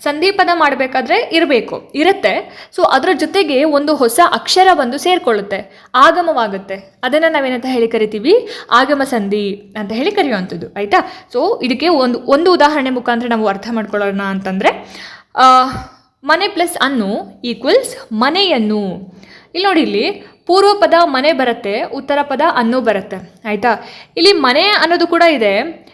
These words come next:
ಎನ್ನು ಅನ್ನೋದು ಕೂಡ ಇದೆ. So, ಇಲ್ಲಿ ಒಂದು ವ್ಯಂಜನ ಆಗಮವಾಗಿದೆ. ಇಲ್ಲಿ ಅ ಅನ್ನೋದೇನಿದೆ ಅಲ್ಲ, ಅದು ಯ ಅಂತ ಹೇಳಿ ಆಗಿದೆ. So,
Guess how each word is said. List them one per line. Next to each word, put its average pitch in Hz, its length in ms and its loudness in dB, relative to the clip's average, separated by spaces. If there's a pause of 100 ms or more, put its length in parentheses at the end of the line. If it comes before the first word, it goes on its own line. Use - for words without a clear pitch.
ಎನ್ನು 294 420 0
ಅನ್ನೋದು 349 260 2
ಕೂಡ 302 160 0
ಇದೆ. 208 600 -2 (100)
So, 349 260 -4
ಇಲ್ಲಿ 311 540 0 (180)
ಒಂದು 320 420 0
ವ್ಯಂಜನ 262 560 -2 (260)
ಆಗಮವಾಗಿದೆ. 254 720 0
ಇಲ್ಲಿ 285 380 -2
ಅ - 160 -2 (200)
ಅನ್ನೋದೇನಿದೆ 254 500 -4
ಅಲ್ಲ, 208 140 -2 (640)
ಅದು 277 520 0 (120)
ಯ 220 140 0 (220)
ಅಂತ 311 200 0
ಹೇಳಿ 269 240 0
ಆಗಿದೆ. 202 580 -2 (280)
So, 311 300 -2